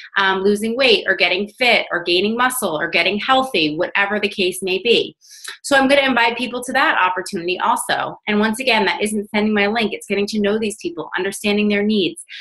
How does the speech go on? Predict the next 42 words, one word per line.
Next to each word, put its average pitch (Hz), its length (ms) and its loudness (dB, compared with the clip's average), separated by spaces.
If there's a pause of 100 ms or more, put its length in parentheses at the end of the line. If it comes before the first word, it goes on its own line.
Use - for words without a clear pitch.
(180)
I 247 80 2
never, 240 500 2
ever, 220 300 0 (300)
ever, 262 480 0 (200)
ever 233 460 2
post 202 260 -4
my 185 160 -2
link 190 200 -6
to 190 80 -16
sign 175 320 -2
up 170 180 -2 (120)
anywhere. 180 520 -2 (100)
I 220 60 0
wanna 214 220 4
get 233 140 0
to 214 140 -4
know 180 180 0
people, 294 520 -4
I 196 60 4
wanna 190 200 0
understand 185 500 -2
their 170 120 -4
needs, 175 500 -4 (300)
and 220 100 2
I 214 60 4
wanna 226 240 4
build 214 200 0
a 202 80 -2
relationship 165 640 -4
with - 140 -10
them. - 200 -8
So 214 140 -4
that's 208 220 0
really 262 180 0
my 226 180 2
number 185 420 2
one 180 300 -2 (100)
priority 175 720 0 (320)
during 202 220 2
my 185 180 2
Power 165 340 2
Hour, 147 300 2